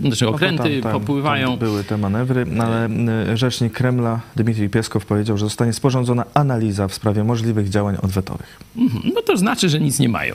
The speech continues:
Speaker 1: Nic nie wiedzą, nic nie mają, bo tak to, to już by da-, byli dawno gotowi na ten scenariusz. Oni się nie spodziewali, po pierwsze, bohaterstwa Ukraińców, po pierwsze, siły jej klasy,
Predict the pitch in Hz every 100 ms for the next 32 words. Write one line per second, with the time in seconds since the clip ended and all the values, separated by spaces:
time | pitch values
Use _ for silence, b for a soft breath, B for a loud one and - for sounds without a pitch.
0 | - 165 156 135 117 175 151 123 123 117
1 | 95 87 120 117 117 113 - - 135 110
2 | 117 131 120 165 127 127 131 147 135 113
3 | 113 101 110 87 90 95 92 B B B
4 | B - 131 123 98 82 - - - 277
5 | 214 208 233 - 196 139 135 175 131 -
6 | - 127 160 139 120 107 117 117 120 107
7 | - 104 95 B B B 165 - - 95
8 | 98 151 170 339 - - _ _ _ 110
9 | - 127 - 110 139 117 113 90 82 117
10 | 120 -